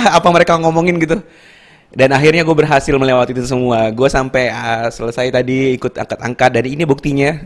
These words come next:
Nih, kelihatan nggak sih kalian? Nah, ini, ini. Nah, nih, kelihatan nggak sih? Jari gue terluka. Ya udah, lemah banget ya.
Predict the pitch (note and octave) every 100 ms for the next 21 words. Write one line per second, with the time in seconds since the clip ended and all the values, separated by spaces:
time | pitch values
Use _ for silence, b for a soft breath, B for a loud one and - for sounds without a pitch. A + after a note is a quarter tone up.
0 | - D3 A#2 B2 A#2 G2 - A2 B2 _
1 | _ _ _ - G2+ G#2 G#2+ G#2 G#2 -
2 | G#2 A2 B2 A#2 G#2+ F#2+ - - E3 C#3
3 | - _ _ _ _ _ _ _ _ _
4 | _ - A#2 A2+ A2+ A2+ A2+ A#2+ B2 C#3
5 | C#3+ E3+ - B B B B B B D3
6 | C3 - F#3 A#3 A#3 - G3+ E3 D3+ F#3
7 | F#3+ F#3 G3 F#3+ F3 F3 D#3+ F3 F#3+ E3